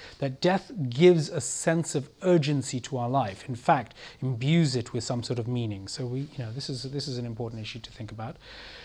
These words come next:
The third one is, you know, well, what do we, you know, how do we cope i-, with the structure of society? I mean, aging is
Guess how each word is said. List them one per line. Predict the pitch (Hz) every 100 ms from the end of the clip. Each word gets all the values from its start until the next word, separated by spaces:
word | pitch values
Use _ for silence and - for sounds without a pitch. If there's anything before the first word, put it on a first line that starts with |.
| - - - - -
The | 151
third | 139 220 226 185 -
one | 147 131 120 147 -
is, | 165 143 131 - - - -
you | 143
know, | 110 107 120
well, | 139 143 151 - - 151 147 156
what | 180
do | 185
we, | 170 151 135
you | - 143
know, |
how | 117 - 214
do | 202
we | 175 165
cope | - 190 175 - _ _ - - - _ - - -
i-, | - -
with | 143 -
the |
structure | 135 - 160 -
of | 143
society? | - - 175 175 - 104 95
I | 120
mean, | 131 135 131 - - - - - -
aging | 233 165 156
is | 127 -